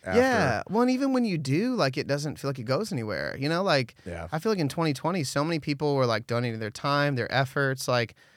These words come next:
Speaker 2: we had the time to do it. So many people did so much.
Speaker 1: Well, that's the big thing, is that if you wanna make a change, you have to start in your community.
Speaker 2: Exactly.
Speaker 1: Because unless you have tons of money and you have
Speaker 2: Mm-hmm.
Speaker 1: tons of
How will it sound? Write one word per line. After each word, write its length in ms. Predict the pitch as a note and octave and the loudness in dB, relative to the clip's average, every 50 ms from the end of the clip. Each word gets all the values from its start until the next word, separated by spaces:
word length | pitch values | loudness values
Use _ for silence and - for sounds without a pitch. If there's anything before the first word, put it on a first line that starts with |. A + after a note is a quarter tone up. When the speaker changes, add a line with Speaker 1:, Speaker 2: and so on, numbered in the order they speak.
| _ _ _ _ _ _ _ _ - | _ _ _ _ _ _ _ _ -10
Speaker 2:
we 180 | C3+ D3 E3 E3+ | -6 -4 -2 -2
had 200 | E3 F3 F#3 F3 | 0 -2 -2 -2
the 60 | D3 B2+ | -4 -4
time 260 | - D3+ D3+ D#3 C#3 | -4 -4 -4 -4 -4
to 60 | A#2 | -4
do 240 | A2 A2 B2 D#3 G3+ | -4 -4 -2 -2 0
it. 200 | F#3 B2 - - - - _ - | 0 -2 -4 -6 -10 -14 _ -16
So 220 | - - - C#3+ D#3 | -10 -4 -2 -2 -2
many 100 | F3+ E3+ | -2 -2
people 160 | D#3+ E3+ D#3+ | -2 -2 -2
did 140 | D3 C3 B2+ | -2 -4 -4
so 240 | - - A#2+ A2 | -4 -4 -4 -4
much. 380 | G#2 G2+ G#2+ C#3+ G3+ G3 C3 - | -4 -4 -4 -4 -4 -4 -4 0
Speaker 1:
Well, 100 | - B2+ | 2 4
that's 220 | B2+ C3 C3+ C3+ - | 4 6 4 4 2
the 100 | C#3 A2+ | 0 0
big 180 | G#2+ A2+ A2+ | 0 0 0
thing, 280 | G#2 - A#2+ A2 A2 A2 | 0 -2 -2 -2 0 -2
is 100 | G#2 F#2+ | -2 -2
that 80 | G2 G2 | -2 -2
if 100 | F#2+ F#2+ | -2 -2
you 80 | G#2+ | -2
wanna 200 | G#2 G#2 G2+ G2 | -2 -2 -2 -2
make 140 | G2 G2 F#2+ | -2 -4 -4
a 60 | G2 | -4
change, 320 | F2+ - - G2+ G2+ F#2+ F#2+ | -6 -4 -4 -4 -4 -4 -4
you 60 | F#2 | -6
have 60 | E2 | -6
to 80 | - F2+ | -6 -8
start 420 | - - - G#2 G2 F#2+ F#2 - _ _ _ _ _ - | -8 -4 -2 -2 -2 -2 -4 -6 _ _ _ _ _ -12
in 80 | F2+ F2 | -10 -8
your 100 | F2 E2+ | -8 -8
community. 480 | - - G2 G2+ G#2 F#2+ F2 E2 E2 | -8 -6 -6 -4 -4 -4 -4 -4 -4
Speaker 2:
Exactly. 480 | B2+ B2+ B2 C3+ C#3 C#3+ D3 A2+ A2+ A2 | -4 -2 2 2 4 2 2 2 0 0
Speaker 1:
Because 580 | G#2 - A#2+ A2 G#2+ G#2 G2+ G2 - - - - _ _ _ _ _ _ _ _ _ _ _ - | 2 2 4 4 4 2 0 -2 -4 -4 -6 -6 _ _ _ _ _ _ _ _ _ _ _ -8
unless 460 | G#2+ G#2+ G#2+ A2 A#2 A#2+ A#2 - - | -6 -4 -2 0 2 2 2 0 0
you 240 | - A#2+ A#2 A#2 A2+ | 0 0 0 0 0
have 420 | G2+ A2 A2 G#2+ G#2 G2 F2+ - - | 2 2 2 2 2 0 -2 -8 -10
tons 340 | - - A2 A2 A2+ A2 G2 | -6 -4 -2 -2 -2 -2 -2
of 80 | A#2 G#2+ | -2 -2
money 420 | G#2+ G#2+ G#2 G2+ F#2+ F2+ F2 F2 | 0 0 -2 -2 -2 -4 -4 -6
and 200 | - F#2+ F#2 - | -6 -4 -2 0
you 80 | F#2+ G2 | 0 0
have 160 | G2+ G2 A2 | 0 0 0
Speaker 2:
Mm-hmm. 120 | A2+ A2+ A#2+ C3 C3 - | -2 -4 -6 -8 -10 -10
Speaker 1:
tons 400 | - - A#2+ A2+ A2+ A2 G#2+ G#2 | -6 -4 -2 -2 -2 -2 -4 -2
of 480 | G#2+ G#2 G2+ F#2+ F#2+ F#2 - - - - | -2 -2 -2 -4 -6 -8 -12 -14 -18 -20